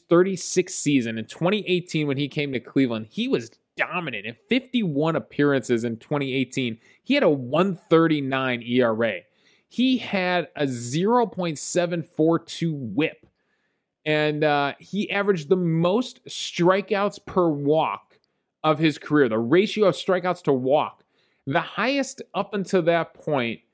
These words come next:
had been three point four four, uh, in the twenty fifteen season. He got it up to six point four strikeouts per walk in twenty eighteen.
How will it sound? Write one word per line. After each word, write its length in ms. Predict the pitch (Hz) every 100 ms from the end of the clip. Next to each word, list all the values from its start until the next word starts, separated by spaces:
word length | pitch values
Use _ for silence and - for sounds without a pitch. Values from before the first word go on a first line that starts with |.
| _ _ _ _ -
had 500 | 156 143 127 120 -
been 680 | 165 160 160 156 151 147 139 _
three 280 | 147 147 214
point 420 | - - 180 117
four 120 | - _ -
four, 480 | 160 185 254 294 - _ _ _ _ _ _ _ _ 143
uh, 420 | 151 147 147 143
in 120 | 160
the 80 | 147
twenty 320 | - 180 185
fifteen 520 | 175 180 170 - 202
season. 540 | 202 - 214 214 240 226 _ _ _ _
He 120 | 247
got 180 | 254 254
it 120 | 214
up 160 | 220 -
to 100 | 147
six 540 | - - - 269 -
point 400 | - - 208 175
four 440 | - 185 185 165 139
strikeouts 720 | - - 165 170 170 156 -
per 180 | 151 139
walk 520 | 120 135 113 101 - -
in 160 | 139
twenty 320 | 135 170 143 123
eighteen. 560 | 135 123 131 117 104